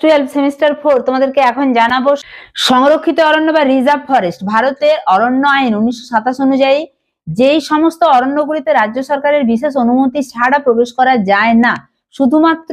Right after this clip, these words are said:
কয়েকটি বিশেষ ক্ষেত্রেই প্রবেশ করা যায়, তাদের সংরক্ষিত অরণ্য বলে। আবার প্রোটেক্টেড ফরেস্ট কাকে বলে? যেখানে কয়েকটি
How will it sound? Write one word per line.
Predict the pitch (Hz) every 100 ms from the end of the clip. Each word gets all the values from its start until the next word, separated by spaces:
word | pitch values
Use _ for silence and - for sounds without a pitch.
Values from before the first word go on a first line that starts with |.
| 330 285
কয়েকটি | 220 233 277 233
বিশেষ | 233 302 -
ক্ষেত্রেই | 294 285 320 339 294
প্রবেশ | 254 247 240
করা | 208 214
যায়, | 269
তাদের | 233 208 208
সংরক্ষিত | 220 233 269 269 269 269
অরণ্য | 269 269 269
বলে। | 269 320 _ _ _ _ -
আবার | 202 214 220
প্রোটেক্টেড | 247 311 - 320 311
ফরেস্ট | 311 311 -
কাকে | 294 311 302
বলে? | 294 311 220 185
যেখানে | 233 233 320 330 330
কয়েকটি | 208 247 254